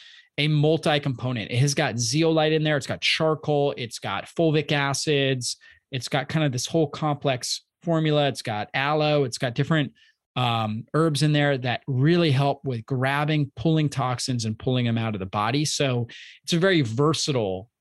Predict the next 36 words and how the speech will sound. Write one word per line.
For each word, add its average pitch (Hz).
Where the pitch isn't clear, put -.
uh, 113
detoxification 123
agent 131
from, 113
um, 107
Biocide 131
and 120
Botanicals 131
G 135
I 127
Detox, 123
guys. 98
If -
you're 156
watching 185
this 180
video, 175
definitely 165
check -
it 135
out. 131
Um, 117
I'll 127
have 139
a 123
link 131
below. 123
And 123
you 160
guys 190
can 185
always 180
check -
out 170
any 160
products 147